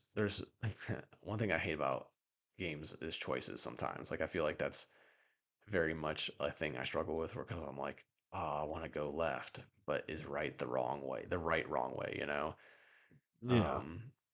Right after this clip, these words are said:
Speaker 1: 'cause, like, I wanna get, find the next collectible and all that stuff, and,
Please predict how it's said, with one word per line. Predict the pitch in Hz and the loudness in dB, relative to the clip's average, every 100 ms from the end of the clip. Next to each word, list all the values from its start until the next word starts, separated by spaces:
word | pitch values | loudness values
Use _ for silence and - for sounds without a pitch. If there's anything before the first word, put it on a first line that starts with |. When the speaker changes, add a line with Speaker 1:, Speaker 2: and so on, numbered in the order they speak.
| _ | _
Speaker 1:
'cause, | - 92 | 0 2
like, | 85 | 4
I | 78 | 4
wanna | 82 80 | 2 0
get, | 80 - | -2 0
find | 82 | 0
the | 82 | 0
next | 80 - | -2 -2
collectible | - 67 - - 67 | 2 2 2 -4 -2
and | 69 | -2
all | 67 | -4
that | 69 | -4
stuff, | - - - - - | -4 -4 -4 -8 -10
and, | 85 71 71 76 | -8 -6 -8 -8